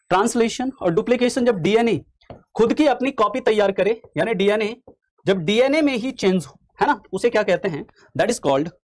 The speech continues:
duplication। जब वो अपना एक photocopy तैयार कर ले, अपनी copy बना ले, तो that is called duplication। तो ये चार word आपके exam में पूछे जाते हैं, इन चार word को आपने याद रखना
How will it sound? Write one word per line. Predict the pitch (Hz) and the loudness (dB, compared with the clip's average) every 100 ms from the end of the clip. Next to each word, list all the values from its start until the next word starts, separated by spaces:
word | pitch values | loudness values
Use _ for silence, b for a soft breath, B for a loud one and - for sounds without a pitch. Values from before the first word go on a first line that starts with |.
| - | -8
duplication। | 131 156 131 110 - | -4 -2 -4 -8 -4
जब | 226 | 0
वो | 285 | 2
अपना | 262 247 | 2 0
एक | 247 | -2
photocopy | - 214 226 208 190 | -2 0 0 0 -2
तैयार | 151 131 123 | -2 -2 -4
कर | 117 | -10
ले, | 147 | -8
अपनी | - 202 | -6 -4
copy | 208 156 185 | -2 -2 -2
बना | 117 92 | -4 -8
ले, | - b b b | -12 b b b
तो | 147 | -2
that | 196 | 0
is | 262 | 0
called | 190 202 | 0 -2
duplication। | - 151 120 - 151 | -2 -6 -6 -8 -4
तो | 202 | 0
ये | 285 | 0
चार | - 220 | 0 0
word | 240 247 | 0 0
आपके | 196 220 | 0 -2
exam | 180 156 180 | -4 -2 -4
में | 208 | -4
पूछे | 180 160 185 | -12 -10 -8
जाते | 165 180 | -6 -8
हैं, | 202 | -8
इन | 156 | -4
चार | 139 139 | -2 -2
word | 143 175 | -2 -2
को | 143 | -2
आपने | 107 143 202 - b b - | -2 -2 -4 -6 b b -6
याद | 120 143 185 - _ - - | 0 0 0 -6 _ -12 -6
रखना | 120 - 165 | -4 0 0